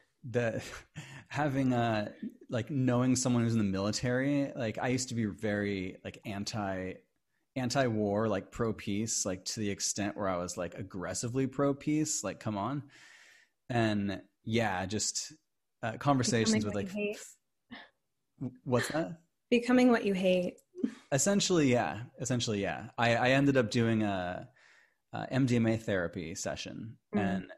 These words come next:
Speaker 1: that helped me see the energies of the planet, and I was able to have compassion for, like, you know, family members who are in the military, and, like, that it's actually a good thing. But yeah, it's protection. It keeps us safe to create this new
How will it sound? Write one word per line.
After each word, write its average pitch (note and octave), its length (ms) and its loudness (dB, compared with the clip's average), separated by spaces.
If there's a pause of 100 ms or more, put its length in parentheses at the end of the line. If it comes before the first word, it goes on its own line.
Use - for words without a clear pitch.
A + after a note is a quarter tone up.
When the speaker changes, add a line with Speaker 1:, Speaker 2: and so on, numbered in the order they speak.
Speaker 1:
that G#2+ 240 -4
helped A2+ 200 -6
me G2+ 100 -2
see - 240 -4
the F#2+ 160 -4
energies F#2+ 320 -6
of F2+ 60 -8
the F#2 80 -10
planet, A2 480 -6
and G#2 100 -6
I G2+ 40 -2
was F#2+ 120 -6
able F#2+ 200 -6
to G2+ 120 -10
have F2 200 -10
compassion F2+ 580 -6
for, F2+ 320 -6
like, - 340 -12 (540)
you G2+ 80 -6
know, F#2 100 -6
family G#2 300 -4
members F#2+ 500 -4
who G#2+ 140 -6
are F#2 140 -2
in F#2 160 -8
the F#2 40 -6
military, F#2 600 -8
and, F#2+ 120 -10
like, - 280 -12 (100)
that G#2+ 140 -8
it's G2 140 -10
actually - 340 -12
a - 80 -12
good - 200 -16
thing. - 200 -14 (200)
But - 180 -14 (600)
yeah, A2 360 -2 (180)
it's - 320 -6 (180)
protection. - 720 -2
It - 180 -14
keeps - 240 -10
us F#2 160 -8
safe F2+ 320 -6
to - 80 -14
create - 300 -12
this - 200 -8
new F2+ 320 -8